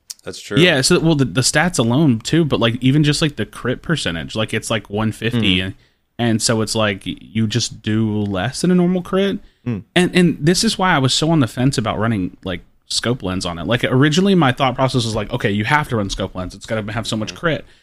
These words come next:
Speaker 2: And then I started
Speaker 3: Yeah.
Speaker 2: running scope lens, and I was like, "Is this bait? Like, is this a bait item? Like, am I supposed to
Speaker 3: Feels
Speaker 2: not
Speaker 3: like
Speaker 2: run
Speaker 3: it,
Speaker 2: this?"
Speaker 3: yeah.
Speaker 2: Well, so then it feels like it, but then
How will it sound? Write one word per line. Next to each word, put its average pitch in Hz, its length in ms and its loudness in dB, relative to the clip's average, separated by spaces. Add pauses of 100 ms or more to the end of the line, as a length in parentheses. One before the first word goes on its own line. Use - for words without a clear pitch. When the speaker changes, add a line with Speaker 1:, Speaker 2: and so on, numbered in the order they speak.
(140)
Speaker 2:
And 135 120 4
then 170 80 4
I 165 60 4
started 156 180 0
Speaker 3:
Yeah. 139 80 4
Speaker 2:
running 143 120 4
scope 160 280 0
lens, 123 160 4
and 123 80 2
I - 20 2
was 117 80 0
like, 113 140 -6
"Is 117 100 -2
this 165 180 2
bait? 110 520 -2
Like, 123 160 -2
is 113 140 -2
this 147 200 2
a 160 60 6
bait 120 340 2
item? 156 320 4
Like, 131 160 2
am 123 80 2
I 120 100 2
supposed 135 300 2
to 120 60 4
Speaker 3:
Feels 117 160 6
Speaker 2:
not 110 160 2
Speaker 3:
like 90 80 2
Speaker 2:
run 170 180 2
Speaker 3:
it, - 60 4
Speaker 2:
this?" 196 100 2
Speaker 3:
yeah. 90 240 -2 (180)
Speaker 2:
Well, 208 120 4
so 208 120 4
then 208 160 4
it 185 100 0
feels 233 400 2
like 123 220 -2
it, 170 240 -4
but 139 200 -4
then 196 400 2